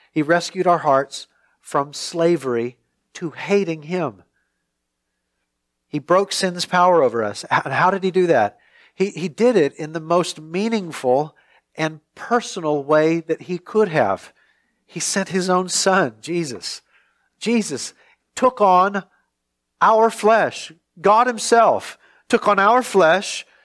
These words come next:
came to our dirty earth that was sullied by our, our sin, lived here perfectly under God's law, and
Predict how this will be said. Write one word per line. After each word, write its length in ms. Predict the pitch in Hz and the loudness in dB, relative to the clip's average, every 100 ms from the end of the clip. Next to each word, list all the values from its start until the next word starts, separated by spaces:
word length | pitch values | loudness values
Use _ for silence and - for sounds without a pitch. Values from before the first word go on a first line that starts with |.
| _ _ _ _ | _ _ _ _
came 320 | - 226 247 | 0 0 0
to 400 | 214 226 196 196 _ _ _ _ - | -2 2 4 2 _ _ _ _ 2
our 440 | 214 254 240 175 _ _ - | 4 4 2 -6 _ _ 0
dirty 340 | 254 277 262 | 2 4 4
earth 540 | 240 233 180 202 - 185 | 6 6 4 0 -6 0
that 300 | 196 196 190 | 2 2 0
was 280 | 196 - - - | 0 -2 -8 -12
sullied 500 | - 247 262 226 185 | 0 4 4 2 2
by 180 | 196 196 | 4 6
our, 300 | 233 247 - | 6 4 0
our 200 | 208 269 | 2 2
sin, 340 | - 196 185 196 - - - | 2 2 2 0 -18 -20 -4
lived 360 | 151 240 - | 2 2 0
here 380 | - 165 175 180 _ _ _ _ | -2 2 2 0 _ _ _ _
perfectly 800 | - 180 - 139 - 123 120 120 _ _ _ _ | -2 -2 0 -4 -2 -2 -2 -4 _ _ _ _
under 240 | 139 139 131 | -8 -6 -2
God's 400 | 127 120 127 - | 2 2 2 -4
law, 400 | 110 107 110 110 _ _ _ _ _ | -4 -4 -4 -8 _ _ _ _ _
and 200 | 143 135 | -14 -12